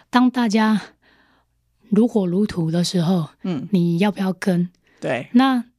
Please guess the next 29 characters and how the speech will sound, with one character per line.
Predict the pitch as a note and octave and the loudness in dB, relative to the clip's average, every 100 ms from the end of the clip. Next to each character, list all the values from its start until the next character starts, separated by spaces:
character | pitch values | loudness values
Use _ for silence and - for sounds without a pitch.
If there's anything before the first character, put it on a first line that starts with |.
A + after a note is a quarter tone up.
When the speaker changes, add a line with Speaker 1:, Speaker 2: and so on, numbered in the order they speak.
| _ _ - | _ _ 0
Speaker 1:
你 | G#3 F3+ F3 F3 - | 2 2 -2 -4 -8
想 | - G#3+ F#3+ | -2 0 2
要 | |
稳 | A#3 G#3+ | 4 4
扎 | G3 A3 | 4 2
稳 | G#3 F#3+ | 2 0
打， | G3 F#3 D#3 - _ _ _ _ | 0 -2 -4 -10 _ _ _ _
会 | - G#3+ | -2 0
不 | G3+ | 2
会 | G3+ | 0
变 | G#3+ | 0
得 | F#3+ | 0
太 | F3+ - | -2 0
慢 | F3+ F3+ E3 | 2 4 4
呢？ | D#3 D3+ - | 0 -2 -4
Speaker 2:
嗯。 | G#3+ G#3 D#3+ D#3+ - | -2 0 -2 -6 -8
Speaker 1:
这 | - | 0
个 | B3 | 2
都 | A#3 B3 | 4 2
是 | A#3 B3 A3 G3+ _ _ _ _ _ | 2 2 2 0 _ _ _ _ _
在， | - G#3 G3+ | -2 0 0
可 | F#3 | 2
能 | F3+ | 2
在 | G#3+ A3 _ | 2 0 _
做 | - A3 | 0 0
行 | G3 F3+ | 2 2
政 | F#3+ G3 | 4 4
的 | F3+ | 2
人， | D#3+ D3 D#3 | 0 -2 -4